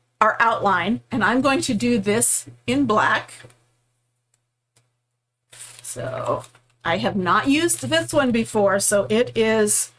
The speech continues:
really sticky. So I'm going to fuzz it. I'm just going to put,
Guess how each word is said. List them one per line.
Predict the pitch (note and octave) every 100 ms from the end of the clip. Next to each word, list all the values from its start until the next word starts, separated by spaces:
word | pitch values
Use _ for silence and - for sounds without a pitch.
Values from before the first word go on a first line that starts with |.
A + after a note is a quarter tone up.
| _ _ -
really | G3+ A3 B3 E4
sticky. | E4+ - D4 C4+ G3+ G3+ D#4
So | - - - - - - _ _ _ _ _ _ _ - G#3+
I'm | G#3+
going | A3+ A#3
to | D#4
fuzz | - - C4+ A#3+
it. | B3 C4
I'm | G#3+ G#3+
just | A3+ -
going | - A3+ A3+
to | A3+ - G#3+ G#3+ G3+ G3+ G3 G#3 - - - _ _ _ _ _ _ _ _ _ _ -
put, | A3 -